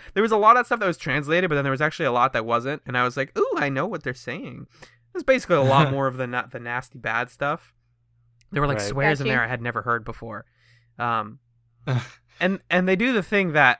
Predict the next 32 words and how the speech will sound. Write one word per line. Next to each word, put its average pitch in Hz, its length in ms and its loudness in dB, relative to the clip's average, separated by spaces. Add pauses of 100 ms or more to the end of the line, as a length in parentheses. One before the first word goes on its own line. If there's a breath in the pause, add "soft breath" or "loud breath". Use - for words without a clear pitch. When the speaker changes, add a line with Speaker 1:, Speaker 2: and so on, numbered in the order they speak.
Speaker 1:
I 143 120 2
know 139 180 2
a - 20 4
lot 127 220 2
of 127 100 -2
Arabs 127 260 0
do, 127 200 -4
where 120 160 0
it's 113 120 -8
like 117 140 -6
they'll, 123 220 -6
they'll 143 120 -4
swap 165 300 4
languages, 143 440 0
like, 131 120 -2
mid-sentence. 123 720 -4 (360)
Um, 123 300 4
although 131 140 4
I 139 60 6
know 147 120 4
Riz 143 180 2
Speaker 2:
Right. 127 100 4
Speaker 1:
Ahmed's 127 200 -4
character 120 280 -2
is, 113 100 -8
like, 107 140 -8
specifically 123 800 -8 (160)
switches - 380 -12
to - 120 -6
Urdu 135 300 0
a - 20 -2
lot. 175 300 -2